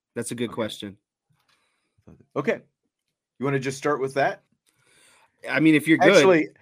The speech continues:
Speaker 2: actually, you know what? There were, there's something sort of similar to that. Let's start with D K. What percentage of your whiteboard
Speaker 1: <laughs>
Speaker 2: plays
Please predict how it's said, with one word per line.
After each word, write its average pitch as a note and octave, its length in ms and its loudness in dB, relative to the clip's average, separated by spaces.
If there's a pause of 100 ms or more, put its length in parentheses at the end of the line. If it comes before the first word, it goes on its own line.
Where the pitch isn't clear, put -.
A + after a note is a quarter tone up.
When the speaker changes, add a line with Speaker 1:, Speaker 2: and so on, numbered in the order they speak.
(140)
Speaker 2:
actually, G3 420 2
you E3 80 4
know E3+ 160 2
what? E3+ 340 2 (840)
There D3 240 0
were, C#3+ 340 0
there's C3+ 240 -6
something F#3 420 -2
sort E3 280 -2
of G#2+ 100 -6
similar E3 800 -6 (440)
to D3 120 -4
that. C#3+ 560 -6 (800)
Let's E3 180 -6
start E3+ 260 -6
with B2 200 -8
D C#3 200 -2
K. C3+ 440 -4 (480)
What F3 320 -2
percentage E3 540 -2
of D3 100 0
your C3 160 -4
whiteboard D3+ 680 0
Speaker 1:
<laughs> - 0 -
Speaker 2:
plays G2+ 340 0